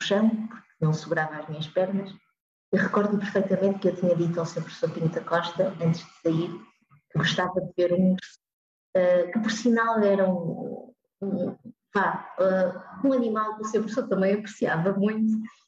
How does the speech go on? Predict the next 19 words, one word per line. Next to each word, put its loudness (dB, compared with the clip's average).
Ele 2
tinha 0
até 0
o 0
seu 0
urso, -2
a 4
Ginja, 0
eh, 2
um 2
ursinho 0
que -2
ele 2
guardava -2
desde 0
os -4
seus 2
zero 2
anos. -2